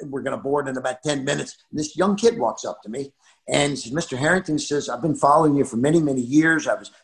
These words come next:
just over at the conference, and, um, you did an amazing job. And I just wanna tell you, I, I needed a little advice, but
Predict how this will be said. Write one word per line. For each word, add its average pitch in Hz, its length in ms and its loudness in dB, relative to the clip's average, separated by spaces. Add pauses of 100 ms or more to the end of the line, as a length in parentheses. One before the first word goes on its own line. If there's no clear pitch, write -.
just - 180 -2
over 123 240 6
at - 60 -4
the 120 80 -10
conference, 151 640 2
and, 120 200 -8 (320)
um, 120 240 -2
you 120 80 -14
did 147 160 -2
an 127 140 -6
amazing 135 440 -4
job. 147 440 0
And 123 160 -4
I 135 120 0
just 131 220 -8
wanna 135 200 -4
tell 156 220 2
you, 147 120 -2 (260)
I, 165 220 0
I 151 120 -2
needed 165 340 2
a 139 40 -8
little 160 280 4
advice, 175 420 2
but 139 220 -6